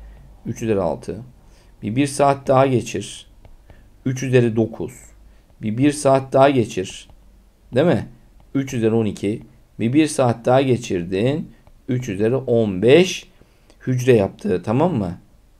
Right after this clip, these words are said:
Anlaşıldı mı? Şimdi bir kavanozda bu kadar oluyorsa yüz yirmi sekiz kavanozda ne kadar olur? Beş saatte. Yüz yirmi sekiz çarpı üç üzeri beş.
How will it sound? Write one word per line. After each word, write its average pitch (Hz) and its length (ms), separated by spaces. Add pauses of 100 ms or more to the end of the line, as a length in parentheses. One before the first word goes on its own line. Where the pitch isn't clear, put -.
Anlaşıldı 113 440
mı? 120 140 (1500)
Şimdi 151 480 (180)
bir 190 140
kavanozda 180 520
bu 175 60
kadar 185 180
oluyorsa 175 280
yüz 123 240
yirmi 165 160
sekiz 208 240
kavanozda 123 380
ne 101 100
kadar 98 180
olur? 110 300 (1080)
Beş 107 220
saatte. 104 520 (2000)
Yüz 127 360
yirmi 120 360
sekiz 127 480
çarpı 123 440
üç 139 180
üzeri 127 280
beş. - 340